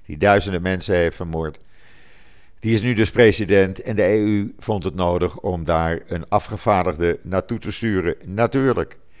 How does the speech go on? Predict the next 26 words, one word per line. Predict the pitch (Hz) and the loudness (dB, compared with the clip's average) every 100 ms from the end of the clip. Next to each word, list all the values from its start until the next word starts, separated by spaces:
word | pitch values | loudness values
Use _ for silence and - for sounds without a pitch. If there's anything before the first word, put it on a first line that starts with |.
| - - | -20 -20
En | - 110 | -8 -2
Esther | 113 120 113 | 0 0 0
zegt | 85 107 95 - - | 2 2 0 -6 -16
heel | - 113 113 | -2 2 2
terecht: | 107 98 90 - - - - - | 2 2 2 0 -16 -20 -20 -14
de | - | 0
E | 104 95 | 2 2
U | 107 117 113 - | 0 0 -2 -4
steekt | - - 107 101 | -6 0 2 2
haar | 95 92 | -2 -2
eigen | - 113 117 104 | 0 -2 -2 -4
dikke | 104 104 | -4 -4
ming-, | 101 98 98 | -4 -6 -8
middelvinger | 110 107 92 - 92 87 | -4 -2 -2 -4 -4 -2
op | 80 82 - - - | -4 -4 -10 -20 -14
naar | - 78 | -8 -4
alle | 110 107 | 0 0
slachtoffers | 104 - 98 - 98 76 85 - | 0 -4 -4 -2 -4 -4 -10 -12
van | - 85 | -10 -10
het | 76 - | -12 -8
onmenselijke | 107 92 92 87 - 82 80 82 73 - - - | -6 -4 -6 -6 -6 -6 -4 -4 -6 -12 -20 -14
Ayatollah-regime. | - 87 80 - 95 82 76 76 - 80 67 - - - - - - | -4 0 0 0 0 2 0 -4 -8 -10 -12 -16 -20 -20 -20 -20 -14
En | 87 82 - | -8 -8 -6
ik | 98 | -8
moet | 101 123 | -6 -2
zeggen, | 127 117 113 - | 0 0 0 -4